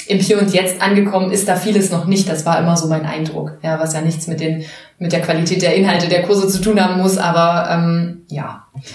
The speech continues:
Und dann hab ich letztendlich mit der Gestaltung vom Kurs so im März angefangen.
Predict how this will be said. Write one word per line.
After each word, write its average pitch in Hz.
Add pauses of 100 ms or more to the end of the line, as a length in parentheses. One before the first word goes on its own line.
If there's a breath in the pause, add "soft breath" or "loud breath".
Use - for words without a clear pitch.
(640 loud breath)
Und 196 (720)
dann 226
hab 202
ich - (240)
letztendlich 233
mit 196
der 180
Gestaltung 220
vom 185
Kurs 240
so 185
im 185
März 180
angefangen. 277